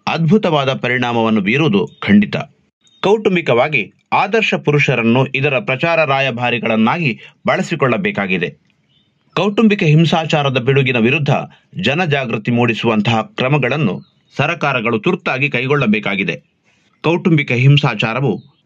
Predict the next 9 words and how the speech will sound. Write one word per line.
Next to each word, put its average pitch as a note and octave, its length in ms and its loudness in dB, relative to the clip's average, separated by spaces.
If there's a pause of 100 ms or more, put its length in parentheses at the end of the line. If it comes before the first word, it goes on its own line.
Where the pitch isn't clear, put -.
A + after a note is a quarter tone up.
ಮಾಧ್ಯಮಗಳಲ್ಲಿ, A2+ 840 2
ಶಾಸನ D#3 420 0
ಸಭೆಗಳಲ್ಲಿ A#2 680 0 (200)
ಚರ್ಚಾ E3 360 -4
ವಿಷಯವಾಗಬೇಕಾಗಿದೆ. A2 1300 -4 (680)
ಹಾಗೆಯೇ B2+ 600 -2 (180)
ವಿವಿಧ E3+ 320 0
ಧಾರ್ಮಿಕ D3+ 500 0
ಸಂಘಟನೆಗಳು C#3 800 0